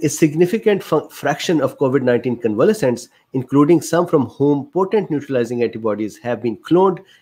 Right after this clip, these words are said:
exhibit low levels of plasma neutralizing activity. This is very, very interesting,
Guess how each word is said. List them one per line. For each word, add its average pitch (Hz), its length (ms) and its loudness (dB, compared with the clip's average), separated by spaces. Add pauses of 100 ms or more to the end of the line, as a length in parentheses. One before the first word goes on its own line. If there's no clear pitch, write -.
(180)
exhibit 151 520 0
low 165 220 4
levels 131 380 2
of 131 200 -4
plasma 117 340 -2
neutralizing 110 640 -4
activity. 104 460 -6
This 107 220 -8
is 110 140 -6
very, 120 340 2
very 117 220 2
interesting, 101 500 -4